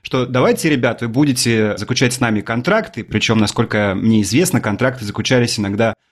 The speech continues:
могли, например, на пятьдесят лет заключаться или там на десять лет. При этом этот контракт еще расползался глобально на весь мир. То есть сделка произошла одна в Нью-Йорке, и потом по агентским цепочкам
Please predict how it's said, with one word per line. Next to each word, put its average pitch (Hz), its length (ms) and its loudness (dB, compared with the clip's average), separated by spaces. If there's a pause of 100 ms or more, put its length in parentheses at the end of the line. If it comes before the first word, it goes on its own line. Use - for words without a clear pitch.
(160)
могли, 101 300 2
например, 104 340 2
на 101 80 2
пятьдесят 123 540 -2
лет 90 140 -4
заключаться 90 680 -4
или 92 160 -2
там 87 140 -4
на 101 120 -4
десять 107 500 -2
лет. 95 200 -4 (380)
При 117 120 0
этом 123 400 0
этот 107 160 -6
контракт 147 400 -2
еще 120 280 0
расползался 127 680 0
глобально 113 400 -2
на 104 80 -4
весь 104 220 -4
мир. 98 200 -4
То - 120 -6
есть 87 140 -4
сделка 110 320 0
произошла 101 380 -2
одна 98 160 -8
в 101 60 -8
Нью-Йорке, 139 480 0 (180)
и 123 80 -2
потом 120 880 2
по 123 180 2
агентским 120 400 0
цепочкам 123 500 0